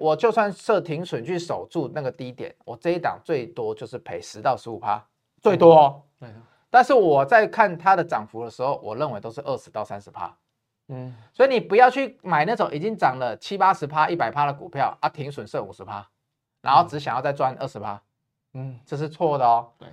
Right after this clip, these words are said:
Speaker 1: 所以呢，在震荡行情之下，
Speaker 2: 我们是没有在停损的。
Speaker 1: 你们是没有在停损的。
Speaker 2: 对，没有在停损。
Speaker 1: 对，就是很奇怪哦。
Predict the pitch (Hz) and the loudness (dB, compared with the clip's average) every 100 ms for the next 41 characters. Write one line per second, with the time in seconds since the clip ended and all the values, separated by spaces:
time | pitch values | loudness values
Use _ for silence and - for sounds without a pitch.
0 | - 208 208 175 175 202 - 233 185 214 | -6 0 2 2 2 2 4 2 4 4
1 | 170 156 185 165 160 170 175 196 160 165 | 4 0 -2 -8 -6 -6 -2 0 0 -2
2 | 180 185 214 180 160 127 165 135 131 - | -6 -6 -6 -4 -4 -4 -8 -10 -14 -16
3 | - 104 - 135 143 160 202 170 170 156 | -18 -20 -16 -6 -2 0 0 2 0 0
4 | 139 135 151 143 139 123 123 113 131 - | -4 -4 -4 -4 -4 -6 -10 -14 -16 -20
5 | 339 - _ - 139 147 143 _ _ _ | -20 -20 _ -12 -12 -10 -14 _ _ _
6 | _ _ - 165 156 - 160 - 147 180 | _ _ -20 -20 -6 -4 -4 -8 -6 -4
7 | 160 190 143 - 131 170 139 113 | 0 0 0 -6 0 4 6 4